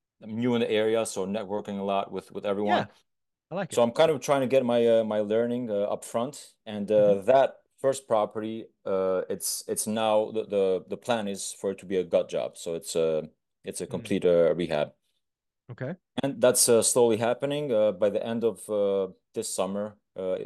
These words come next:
Speaker 1: that should be done.
Speaker 2: Mm.
Speaker 1: And then we will have four total units after
Speaker 2: All right,
Speaker 1: that.
Speaker 2: so, so I just wanna make sure. It sounds
Speaker 1: Mm-hmm.
Speaker 2: like that first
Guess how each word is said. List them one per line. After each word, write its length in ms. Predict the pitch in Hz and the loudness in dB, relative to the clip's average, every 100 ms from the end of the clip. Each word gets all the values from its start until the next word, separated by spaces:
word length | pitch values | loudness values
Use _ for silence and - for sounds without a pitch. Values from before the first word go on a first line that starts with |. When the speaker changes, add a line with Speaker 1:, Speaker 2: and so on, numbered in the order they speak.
| 92 | -4
Speaker 1:
that 140 | 104 | -4
should 200 | - 104 90 | -4 -10 -8
be 60 | 85 117 | -2 -2
done. 120 | 143 143 _ _ _ _ _ _ - | -2 -10 _ _ _ _ _ _ -16
Speaker 2:
Mm. 200 | 143 127 101 98 | -12 -12 -14 -12
Speaker 1:
And 260 | 95 95 95 - | -10 -10 -6 0
then 140 | 110 107 | 0 2
we 40 | 101 | 0
will 160 | 101 92 98 | 0 -2 -2
have 120 | 101 | -4
four 360 | - - - 107 - | -8 -6 -2 0 -2
total 200 | 110 104 113 | -2 -2 -4
units 460 | 147 87 - - - _ _ - | -6 -8 -12 -14 -16 _ _ -20
after 160 | - - | -12 -2
Speaker 2:
All 80 | - | -2
right, 140 | - | 0
Speaker 1:
that. 20 | |
Speaker 2:
so, 140 | 190 180 180 _ - | -4 -6 -12 _ -16
so 140 | - 170 156 | -4 0 0
I 60 | |
just 120 | 180 | 0
wanna 140 | 196 175 160 | 0 0 -2
make 80 | - | -2
sure. 120 | 165 | -4
It 120 | 131 - | -4 -8
sounds 440 | - 175 190 196 | -4 -2 0 -2
Speaker 1:
Mm-hmm. 80 | 160 139 | -2 -2
Speaker 2:
like 140 | 131 _ _ _ _ _ | -4 _ _ _ _ _
that 120 | 143 143 - | -8 -6 -2
first 160 | 160 | -2